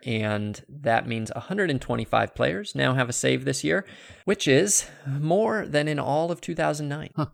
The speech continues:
Speaker 1: More,
Speaker 2: Yeah.
Speaker 1: more also than in all of two thousand five. There were a hundred and twenty-four in each of those years. Uh, so your, um,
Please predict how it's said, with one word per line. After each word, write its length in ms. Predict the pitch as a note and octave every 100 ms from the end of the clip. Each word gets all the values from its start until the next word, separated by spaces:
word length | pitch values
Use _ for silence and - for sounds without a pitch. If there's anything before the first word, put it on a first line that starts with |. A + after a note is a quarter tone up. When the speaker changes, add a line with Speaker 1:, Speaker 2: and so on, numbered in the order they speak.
| -
Speaker 1:
More, 360 | A#2+ B2+ D3 C#3+ -
Speaker 2:
Yeah. 60 |
Speaker 1:
more 180 | B2+ C3+
also 320 | B2+ C3 C#3+
than 160 | C3 B2+
in 100 | B2
all 200 | A#2+ B2
of 80 | B2
two 100 | B2
thousand 240 | B2 B2
five. 300 | - A#2+ G#2+
There 100 | A2
were 200 | A2+ A#2 C3
a 20 |
hundred 200 | D3 D3+
and 80 | C#3
twenty-four 540 | D3 C3+ C3 A#2+ A2
in 160 | - A2+
each 160 | A2
of 60 | A2+
those 180 | A2 G#2
years. 300 | A2 A#2+ - - - - - _
Uh, 240 | A2 G2 G2
so 340 | - A2 C#3 C#3
your, 760 | A2+ A2+ A#2 A#2 A#2 B2 C3+ -
um, 480 | - A2+ A2 A2 A2